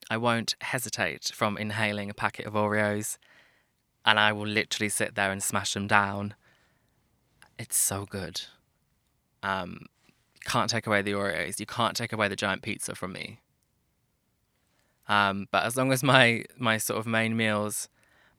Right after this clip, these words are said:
um, generally are on the healthier side and the more nutrition side,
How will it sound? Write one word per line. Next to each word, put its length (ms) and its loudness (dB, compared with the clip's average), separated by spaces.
um, 300 0
generally 600 0
are 200 0
on 220 0
the 240 -2
healthier 400 -2
side 480 2
and 100 -4
the 40 -2
more 200 -2
nutrition 540 -4
side, 500 -4